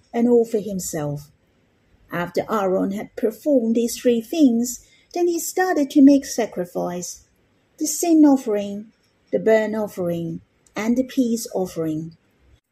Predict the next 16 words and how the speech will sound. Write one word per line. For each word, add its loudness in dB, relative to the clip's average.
But 0
what 2
were 0
these 0
three 4
things 2
which 0
he -2
had -8
to -4
do 0
first? -4
In -2
verse 0
four 6
mentioned, -4